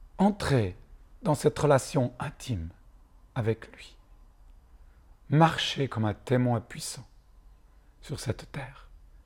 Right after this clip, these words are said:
là où tu te trouves, en commençant par ta maisonnée et en allant aussi loin que Dieu te donne d'aller. Et je prie, Saint-Esprit, que tu touches chaque petit et grand,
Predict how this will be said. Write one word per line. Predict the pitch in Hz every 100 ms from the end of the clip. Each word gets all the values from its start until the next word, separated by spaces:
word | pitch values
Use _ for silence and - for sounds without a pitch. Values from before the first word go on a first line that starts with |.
| -
là | 131 135 165
où | 160
tu | 156 170
te | 175
trouves, | - 117 87 - - - - - - - - -
en |
commençant | 104 139 139 - 147
par | 131 131
ta | - 143
maisonnée | 139 120 120 95 - - - - - - - - - - - - - - - - -
et | 117
en | 113
allant | 120 113
aussi | 104 -
loin | 110 104 117
que | 123
Dieu | 113 110
te | -
donne | 107 92 87 - - - _ -
d'aller. | 104 82 78 - - - - - - - _ - - - - _ - - - -
Et | 131
je | 135
prie, | 135 - 151
Saint-Esprit, | 120 104 90 107 - - 143 - - - - - - - - - -
que |
tu | 127 139
touches | - 139 -
chaque | - - - - -
petit | - 139 - 131
et | 117
grand, | 98 -